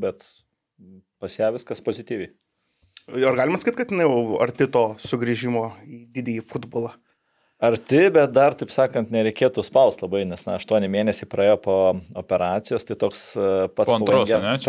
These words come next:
Speaker 1: taip, po
Speaker 3: antra.
Speaker 1: antros, taip, tai pats pavojingiausias metas, kai jau atrodo kaip ir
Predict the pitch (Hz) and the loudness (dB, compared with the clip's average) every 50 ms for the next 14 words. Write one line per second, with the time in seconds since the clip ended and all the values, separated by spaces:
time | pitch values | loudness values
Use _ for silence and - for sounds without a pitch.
0 | 107 95 95 98 90 90 85 98 107 110 92 - - - 95 92 - _ - 90 | 0 2 2 0 -2 0 2 2 2 2 2 -2 -2 -2 -4 -4 -2 _ -10 -10
1 | 90 85 - 104 104 - - 107 98 92 95 95 104 104 107 - 101 - - 95 | -10 -4 0 0 0 0 0 0 0 0 2 2 2 2 2 0 -4 -10 -8 -4
2 | 92 98 110 - - - - - 113 107 104 104 101 101 98 - 110 113 113 104 | 0 0 0 0 -2 -6 -6 -4 -2 0 2 2 2 2 2 2 2 2 4 2
3 | 101 - 123 117 120 - 107 | 0 0 0 -2 0 0 -2